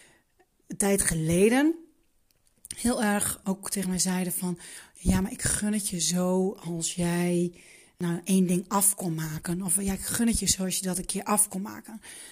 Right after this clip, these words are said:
Een voorbeeld hiervan is mijn boek. Ik heb, eh, ik heb een boek geschreven, een psychologische thriller. Woven heet die. En die is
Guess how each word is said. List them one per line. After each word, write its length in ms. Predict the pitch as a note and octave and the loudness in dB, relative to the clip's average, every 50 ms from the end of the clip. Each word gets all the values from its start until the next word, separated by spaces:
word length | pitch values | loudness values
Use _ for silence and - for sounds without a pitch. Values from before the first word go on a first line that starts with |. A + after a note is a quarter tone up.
| - - | -20 -4
Een 100 | - F#3+ | 0 0
voorbeeld 380 | - - G#3 A3+ B3+ A#3 A#3 G#3+ | 2 4 4 4 8 8 8 8
hiervan 440 | G#3 G#3 G#3+ - - G3 F#3 F#3+ G3+ | 8 6 6 4 4 4 2 2 2
is 340 | G#3 F3 F3+ F#3+ - - | 2 2 2 2 0 0
mijn 500 | - F#3 F3 E3+ F3 F3 F3+ E3+ D#3 D3 | 0 0 0 2 2 0 0 -2 -4 -4
boek. 440 | C#3+ D3 F#3+ C4 - - - - - - _ - - - - - - - _ _ | 0 0 0 0 0 -6 -12 -14 -14 -18 _ -20 -20 -20 -20 -20 -20 -20 _ _
Ik 120 | - F#3+ F#3+ | -4 -4 0
heb, 400 | G3 F#3+ F#3 F#3 F3 - - - | 0 0 0 0 -2 -6 -8 -6
eh, 240 | E3+ E3 E3 D#3+ D#3+ F3 - | -6 -4 -4 -4 -6 -8 -8
ik 120 | - - | -6 -4
heb 80 | G3+ F3+ | -2 0
een 120 | F3 D#3+ | 0 0
boek 180 | E3 B3+ B3 - | 0 0 0 2
geschreven, 500 | - - - - A3 A3 A#3+ B3 C4 C#4 | 2 2 4 4 4 2 2 2 0 -2
een 100 | C4 C4 | 0 0
psychologische 640 | - - - - - G3 F#3+ F3+ - - F3+ D#3+ | 0 0 2 0 2 2 2 2 2 -2 -2 -4
thriller. 480 | - - - F#3 G3 G#3+ B3 C#4+ D#4 F4 - - - - - - - - _ _ | -4 -2 2 2 4 4 4 2 2 0 -4 -10 -18 -20 -20 -20 -20 -20 _ _
Woven 600 | - G#3+ F3 F3 F3 F#3+ A3 G#3 A#3 C4 C#4 D#4 D4 | -6 -2 0 2 2 2 0 0 0 2 2 2 2
heet 240 | - A3 A3 B3 B3 | 2 0 0 0 -2
die. 240 | - C#4+ D#4 F4 F4 - - - - - - - - _ | -2 -2 -2 -4 -6 -12 -18 -20 -20 -20 -20 -20 -8 _
En 760 | - G#3 G3+ G3 G3 G3 G3 G3 G3 G3+ G3 G3 G3+ G3 - | 2 4 4 6 6 6 6 4 4 4 2 0 -4 -8 -12
die 340 | - D3+ G3+ G3+ G3+ G#3 G3+ | -2 2 2 4 4 2 2
is 500 | G#3 G3+ G3 G3+ G#3 - - - - - | 4 4 4 6 6 6 6 6 4 0